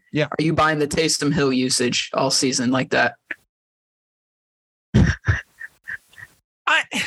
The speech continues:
Speaker 1: hmm. Well, it depends, right? H-, how much, how, I'm, in all seriousness, it, I think they,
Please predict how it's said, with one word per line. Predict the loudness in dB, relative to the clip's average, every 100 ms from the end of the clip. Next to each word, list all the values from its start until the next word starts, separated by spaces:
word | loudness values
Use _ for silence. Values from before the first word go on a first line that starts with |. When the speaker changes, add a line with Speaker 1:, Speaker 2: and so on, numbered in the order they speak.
| -6 -14 -2
Speaker 1:
hmm. | 0 0 -4 -2 0 -2 -6 -2
Well, | 0 0
it |
depends, | -2 0 0 0 -4 -2
right? | 0 0 -2 -2
H-, | -2 -2 0
how | 0
much, | 0 -2 -4
how, | -4 -2 0 0
I'm, | -2
in | 0
all | 0 0
seriousness, | 0 0 0 -2 -4 -4 -4 -10 -20 -20 -20 _ 2
it, | 2 0 _ -16 -16 _ _ _ -2
I | -2 0
think | -4 -4 -4
they, | 0 2 2 0 -2